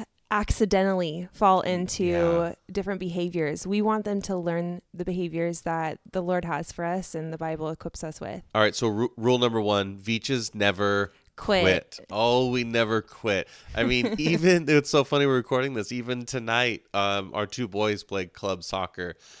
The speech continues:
Speaker 2: And it's, uh, real smoky around here in the Northwest right now.
Speaker 1: Yeah.
Speaker 2: And so they couldn't go to soccer practice.
Speaker 1: No. And, uh, I will say it was kind of a rough night.
Speaker 2: It's ki-, it's kind of, it was rough for them.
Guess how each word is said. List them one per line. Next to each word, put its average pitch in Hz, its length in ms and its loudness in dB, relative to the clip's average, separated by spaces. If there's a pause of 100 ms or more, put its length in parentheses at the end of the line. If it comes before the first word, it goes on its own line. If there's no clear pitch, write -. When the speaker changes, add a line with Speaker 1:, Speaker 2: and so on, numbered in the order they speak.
(240)
Speaker 2:
And 92 760 -4
it's, - 540 -6
uh, 90 260 -2
real 104 140 2
smoky 95 440 -4
around 95 300 -2
here 98 80 -8
in 92 60 -4
the 90 80 -6
Northwest 90 480 -4
right 92 180 -4
now. 90 320 -4
Speaker 1:
Yeah. 196 200 -2
Speaker 2:
And - 80 -6
so 190 120 -4
they 196 80 0
couldn't 139 220 -2
go 123 80 -2
to 120 60 -2
soccer 131 280 -4
practice. - 540 -10
Speaker 1:
No. 208 400 0
And, 208 420 -4
uh, 196 340 -2
I 202 120 -4
will 214 180 -2
say 247 400 0
it - 60 -2
was 226 180 2
kind 240 180 -4
of 262 80 -2
a 277 40 -6
rough 262 260 2
night. 254 340 -2
Speaker 2:
It's 156 140 4
ki-, - 160 -2
it's 190 320 2
kind 196 220 0
of, 196 120 -2
it 151 40 0
was 151 200 2
rough 220 140 2
for 131 140 -2
them. 104 360 2